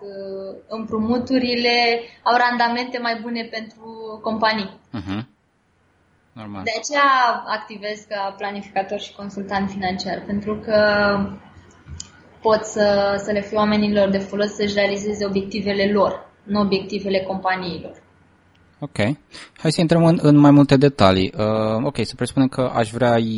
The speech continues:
Speaker 2: eu personal să, să încep să închei o astfel de asigurare unit linked. Um, nu știu, care sunt, există sume minime, trebuie să închei un contract pe o perioadă mai lungă sau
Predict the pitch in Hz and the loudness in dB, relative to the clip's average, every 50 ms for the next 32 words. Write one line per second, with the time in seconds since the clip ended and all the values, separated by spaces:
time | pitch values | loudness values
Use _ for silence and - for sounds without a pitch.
0 | 110 110 113 120 123 127 123 - 117 - - 120 117 117 113 113 - - 117 110 | -6 -4 0 2 4 4 4 2 -2 0 2 2 4 4 2 0 -2 -2 -2 -2
1 | 110 110 110 - - 117 104 101 101 101 101 101 104 107 101 - 123 - - 110 | 0 -2 -4 -4 -4 -2 0 0 2 2 2 2 0 0 -2 -2 -4 -2 -2 -4
2 | - - - 123 120 113 104 107 - - - 101 98 98 - - 101 101 101 104 | -4 -2 0 2 2 4 2 2 0 0 -2 0 0 0 -2 -4 -4 -2 2 2
3 | 101 101 104 98 95 95 95 95 95 95 98 98 98 98 98 98 95 92 - - | 2 2 2 2 0 0 0 0 -2 -2 -2 -4 -2 -2 -2 -2 -4 -2 0 2
4 | 131 135 135 - - - - - - - _ _ _ _ - 104 107 117 117 117 | 2 2 2 0 -6 -18 -20 -20 -20 -20 _ _ _ _ -2 0 0 2 2 2
5 | 120 120 120 120 120 120 120 123 - _ _ _ _ - 123 - 113 - - - | 2 2 2 2 2 2 0 0 -2 _ _ _ _ -6 -4 -4 -6 -6 0 0
6 | 139 139 135 - - - 135 127 127 - - 113 110 - - 104 - - 113 98 | 2 2 2 -2 0 2 2 2 2 0 -6 -8 -6 -6 -6 -6 -4 -2 -2 0
7 | 92 95 123 156 156 135 131 123 120 120 123 120 117 120 117 117 113 - _ - | 2 2 2 4 6 6 6 6 6 4 4 4 2 2 0 -2 -4 -8 _ -8
8 | 101 95 - 104 101 - 104 95 - 104 104 101 95 - _ _ _ - 98 92 | -8 -8 -8 -10 -10 -8 -8 -6 -4 -4 -4 -4 -6 -8 _ _ _ -8 -8 -6
9 | - 104 104 101 - _ - 98 95 95 95 - _ _ - 95 95 - _ _ | -2 -2 -2 -2 -4 _ -6 -4 -4 -4 -4 -8 _ _ -10 -10 -10 -10 _ _
10 | _ _ 107 101 101 101 104 101 101 92 - _ _ - 95 92 101 135 160 151 | _ _ -2 0 2 2 2 0 -2 -4 -4 _ _ -6 -6 -2 0 2 2 2
11 | 131 120 - 110 | 2 0 -2 -6